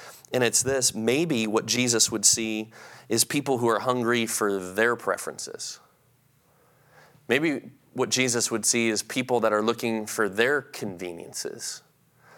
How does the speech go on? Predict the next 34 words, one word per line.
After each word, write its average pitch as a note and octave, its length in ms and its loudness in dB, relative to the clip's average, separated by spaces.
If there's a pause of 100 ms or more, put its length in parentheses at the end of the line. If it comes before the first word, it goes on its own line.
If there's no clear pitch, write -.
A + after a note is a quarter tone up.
(140)
for A#2 160 0
their C3 240 4
comforts. - 840 -4 (220)
Maybe C#3 200 2
he C#3+ 140 0
would B2+ 140 0
see B2 160 2
people B2 280 0
saturated A#2+ 720 2
in A2+ 200 0
themselves, G#2 880 0 (400)
living C#3 340 2
a A#2+ 80 4
life A2+ 260 2
of G#2 140 -2
religion G#2 800 0 (520)
rather A2 460 4
than G2 180 -2
transformation. F#2+ 1000 -2 (260)
What A#2 160 -2
Jesus C3+ 540 0
does A2+ 640 2
in A2 140 -4
the G2 80 -4
temple - 600 -8 (1040)
is B2 180 2
he C3 120 0
goes B2+ 420 2
to D#3+ 100 -2
the C3 140 0
things A#2+ 380 0
that A2 120 2
are G#2 120 2
manipulating G2+ 1000 -2